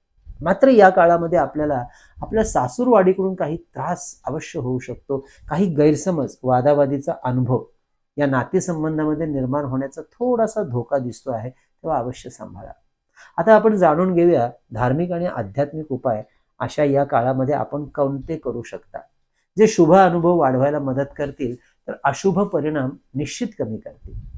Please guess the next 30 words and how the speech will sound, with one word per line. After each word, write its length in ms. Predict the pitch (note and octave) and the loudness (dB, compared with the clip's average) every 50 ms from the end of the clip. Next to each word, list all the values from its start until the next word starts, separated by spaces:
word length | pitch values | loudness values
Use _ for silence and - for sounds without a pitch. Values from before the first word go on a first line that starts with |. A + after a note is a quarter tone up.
| - _ _ | -20 _ _
त्यातले 240 | - G3+ - A#3+ C4 | -8 -6 -2 -2 -4
तीन 320 | C4 - - - C4 C#4+ | -4 -4 2 4 4 6
उपाय 360 | C4+ A3+ - - E3+ C#3+ C3 A#2 | 6 4 4 4 4 4 4 2
आहेत. 180 | G2+ F2 A2 - | -2 -4 -8 -8
त्यातला 220 | - - - - G#3 | -8 -10 -6 -6 -8
पहिला 340 | G3+ - D#3+ D3 D#3 F#3 G#3+ | 0 2 2 2 4 2 2
उपाय 320 | G#3 F3 - - F3 D#3 | 2 2 2 0 -2 -2
म्हणजे 380 | D3+ D#3 D3 C3+ C#3+ B2 A#2 - - _ _ _ _ _ _ | -2 -4 -4 -4 -4 -4 -6 -8 -16 _ _ _ _ _ _
या 100 | D#3+ E3+ | -2 0
काळात 300 | E3 - D#3+ C#3+ D3 E3+ E3 - _ _ - | 2 2 2 2 2 0 -2 -6 _ _ -20
हनुमंताची 720 | - - C3 C#3+ E3+ F3+ F3+ F#3 F3 G3 G3 F#3+ - G#3 | -8 -4 -2 0 0 2 0 -2 -2 -4 -6 -4 -2 -4
उपासना 460 | F3+ B2+ - A#2 A#2 A2+ - - A2+ | -4 -2 -2 -6 -8 -8 -8 -12 -12
वाढवा. 320 | G#2+ F2+ F2 F2 F2+ - - _ _ _ _ _ _ _ _ _ _ - _ _ - | -10 -10 -10 -12 -14 -18 -20 _ _ _ _ _ _ _ _ _ _ -20 _ _ -2
यासाठी 300 | D3 D3 F3 F3 F#3 E3+ | 2 4 6 8 8 8
रोज 220 | E3 E3+ E3+ A#2 | 8 6 4 4
हनुमान 440 | B2 C3+ C#3 D3 D3 D3+ D#3+ E3 D3+ | 2 0 0 0 0 0 -2 -2 -2
चालिसा 460 | - C#3 C3+ C#3 C3+ C3+ - C#3+ C#3 | -2 0 0 0 0 0 0 0 0
किंवा 280 | C3+ C3+ C3+ B2+ C3+ B2+ | 0 -2 0 0 0 0
भीमरूपी 560 | B2 B2+ C3+ D3+ D#3+ D3+ D3 C#3+ - D3 D3 | 0 -2 -4 -2 -2 -2 -2 -2 -4 -6 -8
मारुती 460 | D3 C3+ A#2+ A#2 C3 C3 - D#3+ D3 | -6 -6 -8 -6 -8 -10 -12 -14 -18
स्तोत्राचं 520 | - - B2+ A#2 - B2+ B2+ B2+ - D#3 | -14 -12 -12 -10 -8 -8 -8 -8 -8 -12
पठण 360 | - _ B2+ - - C3+ C3+ C3 | -12 _ -14 -12 -10 -12 -12 -12
सुरू 280 | B2 - A#2 G#2+ A2+ | -12 -12 -14 -14 -14
ठेवा. 300 | A2 - _ - - _ _ _ - _ _ _ _ _ _ _ _ _ _ _ _ - | -14 -14 _ -20 -20 _ _ _ -20 _ _ _ _ _ _ _ _ _ _ _ _ 0
दुसरा 280 | G3 G#3+ - A3+ A#3 | 2 4 6 6 8
उपाय 320 | A3+ G#3 F#3+ - F#3+ F#3 F#3 | 8 8 8 8 6 2 2
म्हणजे 220 | F3+ F3+ E3 F#3 | 2 2 0 0
कालभैरव 720 | F#3 F#3+ - - D3+ D3+ E3+ G3 G#3 F3 E3+ F3 F3+ F#3+ G3 | 0 0 -2 0 2 2 4 4 4 2 2 2 2 0 -2
अष्टक 540 | F#3 - C3 - - - _ - G#3+ - - | -2 -4 -8 -8 -8 -18 _ -2 -2 -2 -2
स्तोत्र 440 | - - - C3+ A#2+ - C3+ B2 | -10 -6 -4 -4 -4 -4 -4 -6